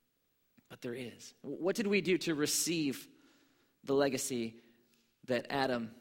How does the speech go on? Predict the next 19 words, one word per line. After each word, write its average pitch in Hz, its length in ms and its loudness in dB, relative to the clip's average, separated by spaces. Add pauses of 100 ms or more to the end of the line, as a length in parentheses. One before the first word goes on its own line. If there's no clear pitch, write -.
(160)
left 123 300 -4
us? - 320 -12
Well, 127 360 -2
we 143 220 -2
were 131 140 0
born. 98 340 -6 (1900)
What 202 180 2
do 220 120 0
we 202 120 4
do 170 300 4 (220)
to 190 120 0
receive 180 840 2
the 151 80 4
legacy 160 760 4 (140)
and 151 120 0
the 139 80 0
grace 147 560 2 (720)
that 143 200 -2
Jesus 135 680 -6